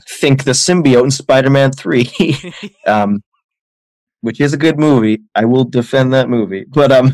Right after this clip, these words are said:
Speaker 2: I agree. I love
Speaker 1: <laughs> we're talking about
Speaker 2: Spider-Man three.
Speaker 1: Yeah, we're, if we're talking good sequels. But, uh, bad sequels, Son of the Mask. Jamie Kennedy was not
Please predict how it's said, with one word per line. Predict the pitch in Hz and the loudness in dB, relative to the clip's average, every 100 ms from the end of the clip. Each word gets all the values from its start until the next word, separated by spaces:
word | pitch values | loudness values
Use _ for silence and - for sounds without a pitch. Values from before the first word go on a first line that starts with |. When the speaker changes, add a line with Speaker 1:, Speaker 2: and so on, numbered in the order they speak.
| - | 0
Speaker 2:
I | 156 | -6
agree. | 147 120 92 | -10 -20 -20
I | 120 | -20
love | 113 117 | -20 -18
Speaker 1:
<laughs> | - | -8
we're | |
talking | 107 110 107 | -4 -2 -2
about | 110 | -6
Speaker 2:
Spider-Man | _ 85 _ _ | _ -20 _ _
three. | - - _ _ _ _ _ - | -20 -20 _ _ _ _ _ -2
Speaker 1:
Yeah, | 113 104 - _ _ | 0 0 -2 _ _
we're, | 117 - | -8 0
if | 135 135 | 0 0
we're | 131 | -2
talking | 131 123 120 110 | 0 -2 -2 0
good | 123 113 | 0 -2
sequels. | 113 98 - 104 - _ _ - | -6 -6 -8 -16 -16 _ _ -2
But, | 120 117 | 0 2
uh, | 120 | 0
bad | 110 156 156 | 2 2 2
sequels, | - 151 156 135 | 0 -2 0 0
Son | - 143 | 2 2
of | 131 | 4
the | |
Mask. | 123 120 123 117 - - _ | 4 4 2 0 -6 -18 _
Jamie | - 180 196 165 | 0 2 4 2
Kennedy | - 156 156 147 | 0 0 2 2
was | 139 123 117 | 4 2 2
not | 123 123 123 | 0 2 2